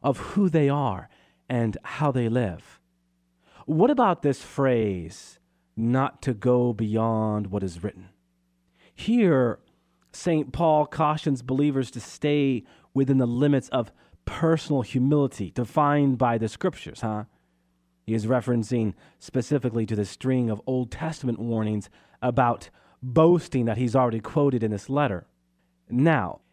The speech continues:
it's very important for us to understand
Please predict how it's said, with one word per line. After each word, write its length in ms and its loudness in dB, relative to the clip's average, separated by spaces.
it's 180 -4
very 580 2
important 540 -2
for 140 -4
us 420 -10
to 180 -4
understand 1000 0